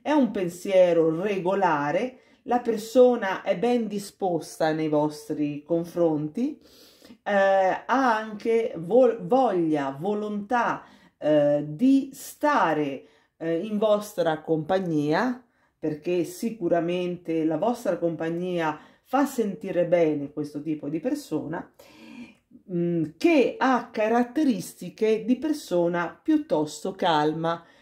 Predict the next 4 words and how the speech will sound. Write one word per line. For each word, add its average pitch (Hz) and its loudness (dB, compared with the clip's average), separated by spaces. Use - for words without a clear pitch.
piuttosto 185 0
pacifica 190 -4
o 226 -6
comunque 196 -2